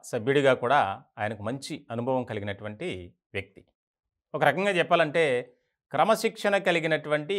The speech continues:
ఒక రాజకీయ నాయకుడు అని చెప్పాలి. ఇలాంటి సందర్భంలో ఆయనపై అనేక రకాలుగా ఆరోపణలు కూడా వచ్చాయి. ఇటువంటి తరుణంలో ఆయన ప్రత్యక్షంగా రాజకీయాల్లో పోటీ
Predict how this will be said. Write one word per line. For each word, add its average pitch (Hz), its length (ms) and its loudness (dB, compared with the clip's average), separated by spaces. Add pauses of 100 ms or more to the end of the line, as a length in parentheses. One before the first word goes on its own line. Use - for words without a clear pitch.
ఒక 139 180 -6 (160)
రాజకీయ 131 480 0 (140)
నాయకుడు 101 500 -2 (960)
అని 143 160 -6
చెప్పాలి. 90 320 -8 (920)
ఇలాంటి 226 320 6
సందర్భంలో 160 640 0 (380)
ఆయనపై 180 280 0 (140)
అనేక 180 360 -2
రకాలుగా 160 400 -4 (120)
ఆరోపణలు 147 440 6
కూడా 156 160 8 (420)
వచ్చాయి. - 260 -14 (840)
ఇటువంటి 262 420 8
తరుణంలో 123 540 4 (920)
ఆయన 220 180 10 (120)
ప్రత్యక్షంగా 208 720 6 (960)
రాజకీయాల్లో 190 920 8 (500)
పోటీ 254 260 6